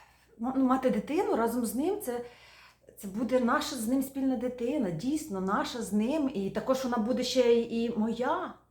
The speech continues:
Це зовсім інше відчуття, моя. І, і він був такий щасливий, він, і на якийсь період це було дуже добре, в нас все було дійсно дуже добре, але,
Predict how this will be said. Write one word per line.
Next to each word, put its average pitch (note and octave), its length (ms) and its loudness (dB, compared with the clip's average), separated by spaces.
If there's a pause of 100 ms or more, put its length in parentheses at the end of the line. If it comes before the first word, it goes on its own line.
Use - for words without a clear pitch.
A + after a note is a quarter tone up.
(160)
Це F3+ 140 -16
зовсім A3 260 -4
інше B3+ 280 -2
відчуття, G#3 640 -6
моя. G3 640 -4 (1040)
І, A#3 80 -4
і B3+ 340 4
він D4+ 180 6
був C#4 120 -4
такий B3 240 -8
щасливий, A#3+ 1040 0
він, A3 260 -2
і A3+ 160 0
на G#3+ 120 -4
якийсь A#3+ 400 -2
період F4 520 0
це B3+ 60 -6
було A#3+ 240 -8
дуже C4+ 240 -8
добре, D#4 380 -6
в F3 40 -6
нас F#3 140 -8
все C#4 240 -6
було B3 400 -4
дійсно B3 420 -10
дуже A#3 220 -12
добре, A#3+ 480 -4
але, A3 360 -2